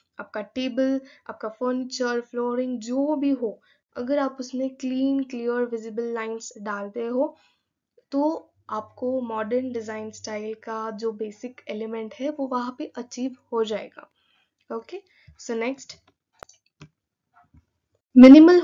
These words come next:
home decor। Modern spaces are free from clutter and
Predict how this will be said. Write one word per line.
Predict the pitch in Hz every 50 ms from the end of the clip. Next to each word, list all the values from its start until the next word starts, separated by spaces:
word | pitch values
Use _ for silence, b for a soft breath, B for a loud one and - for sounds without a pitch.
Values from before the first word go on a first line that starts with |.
| 285
home | 277 254 254 247
decor। | 226 220 - - 190 - - - _ _ _ _ _ _ _ _ _ - _ _ _ _ b b b b b _ 247
Modern | 254 262 269 285 302 339 339 320 -
spaces | - 294 294 285 294 311 311 320 302 311 -
are | 240 240 240 240 240 254
free | 247 - - - 262 262 269 277 294 302
from | 302 - 285 254 247 240 240 - - 247
clutter | 220 208 202 202 - 233 233 240 240 240 - 220
and | 214 214 208 208 214